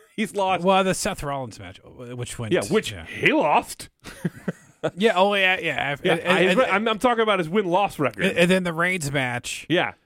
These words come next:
Speaker 1: which
Speaker 2: Which was terrible, too.
Speaker 1: he lost. <laughs>
Speaker 2: Well, which he, that, that was the one time where I felt like Triple H should have won.
Speaker 1: But again, my point
Speaker 2: He
Speaker 1: being
Speaker 2: lost, yes, he lost,
Speaker 1: that he
Speaker 2: yes.
Speaker 1: loses a lot. I
Speaker 2: He
Speaker 1: mean,
Speaker 2: does,
Speaker 1: like,
Speaker 2: yeah.
Speaker 1: he,
Speaker 2: I think,
Speaker 1: I,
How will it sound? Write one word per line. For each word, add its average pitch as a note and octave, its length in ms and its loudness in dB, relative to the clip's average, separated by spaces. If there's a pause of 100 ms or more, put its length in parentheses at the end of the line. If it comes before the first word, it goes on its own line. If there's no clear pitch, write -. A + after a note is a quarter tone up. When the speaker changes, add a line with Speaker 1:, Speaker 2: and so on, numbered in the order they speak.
(100)
Speaker 1:
which - 140 4 (100)
Speaker 2:
Which - 300 -10 (140)
was A#2 120 -14
terrible, F2 320 -12
too. F#2+ 240 -14 (220)
Speaker 1:
he A3 180 4
lost. A3+ 800 0
<laughs> - 340 -10
Speaker 2:
Well, A#3+ 260 4 (140)
which G3+ 300 0
he, B3 300 0
that, G#3 200 0
that B3+ 140 6
was E4+ 100 4
the B3+ 60 0
one A#3 160 4
time A3 180 2
where F#3 100 0
I F3 60 2
felt F#3 220 2
like E3 100 -2
Triple E3+ 260 -2
H - 220 -6
should E3+ 240 -4
have F3 80 -6
won. F#3 300 -6 (520)
Speaker 1:
But F3+ 120 2
again, F#3+ 260 2
my E3 100 2
point F#3+ 280 0
Speaker 2:
He C3+ 80 -4
Speaker 1:
being F#3 120 6
Speaker 2:
lost, F3+ 320 6
yes, D#3+ 200 0
he E3 80 -4
lost, C3 160 -4
Speaker 1:
that F3+ 80 2
he F#3 80 2
Speaker 2:
yes. G3 80 0
Speaker 1:
loses F#3 320 0
a E3+ 60 2
lot. E3 380 0
I D3 100 0
Speaker 2:
He A3+ 40 6
Speaker 1:
mean, C#4 100 8
Speaker 2:
does, C4 120 8
Speaker 1:
like, D3+ 160 0
Speaker 2:
yeah. F3 100 4
Speaker 1:
he, E3+ 60 2
Speaker 2:
I C#3+ 120 2
think, - 40 2
Speaker 1:
I, - 20 2